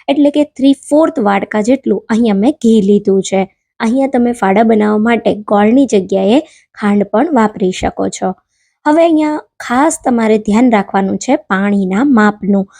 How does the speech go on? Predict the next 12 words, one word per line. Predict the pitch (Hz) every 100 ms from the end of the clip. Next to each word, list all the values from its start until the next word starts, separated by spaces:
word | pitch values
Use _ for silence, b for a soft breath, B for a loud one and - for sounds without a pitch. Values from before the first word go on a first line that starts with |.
| B -
અને | 277 285
પાણી | - 196 208 240 202
ક્યારે | - 233 208 233 285
અને | - 233 226
કેવી | 220 - 262 269 302
રીતે | 240 -
ઉમેરવું | 208 202 190 196 294 427
એ | 240
પણ | 240 - 208
ધ્યાન | 196 196 190
રાખવાનું | 190 - 202 196 202
છે. | 202